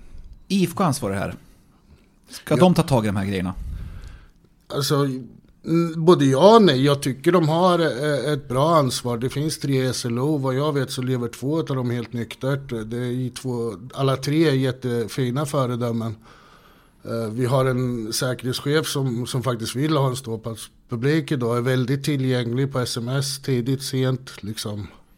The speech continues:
Speaker 2: Eh, och det, det har vi inte haft förut.
Speaker 1: Mm. Du tycker I F K gör ett bra jobb?
Speaker 2: Jag tycker I F K gör ett jättebra jobb. Eh, men det är ett socialt och ett polisiärt arbete först och främst.
Speaker 1: Tas det på allvar?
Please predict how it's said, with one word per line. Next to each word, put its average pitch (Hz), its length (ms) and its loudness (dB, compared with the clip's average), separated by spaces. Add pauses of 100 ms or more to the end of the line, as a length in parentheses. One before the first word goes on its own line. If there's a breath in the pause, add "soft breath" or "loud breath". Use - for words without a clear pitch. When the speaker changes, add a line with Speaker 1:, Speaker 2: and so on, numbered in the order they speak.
(600 soft breath)
Speaker 2:
Eh, 90 160 -8
och 127 200 -4
det, 147 300 4
det 135 120 0
har 156 220 4
vi 151 80 0
inte 127 180 -2
haft 156 260 -2
förut. - 360 -6
Speaker 1:
Mm. 117 160 -4 (180)
Du 139 100 0
tycker 135 220 0
I 135 80 6
F 117 120 2
K 147 100 0
gör 113 240 4
ett 101 80 -6
bra 104 160 4
jobb? 101 240 2 (100)
Speaker 2:
Jag 135 160 -4
tycker 185 240 6
I 165 120 8
F 139 120 2
K 180 100 2
gör 170 180 8
ett 131 120 2
jättebra 139 460 2
jobb. 98 280 0 (320 loud breath)
Eh, 117 340 -4
men 127 280 0
det 127 60 2
är 127 100 4
ett 123 80 -4
socialt 135 720 0
och 139 100 2
ett 139 140 -4
polisiärt 127 600 -2
arbete 123 520 -2 (300 loud breath)
först 135 280 -4
och 139 60 -4
främst. 104 320 -8 (180)
Speaker 1:
Tas 139 160 0
det 127 100 0
på 135 120 2
allvar? 131 300 2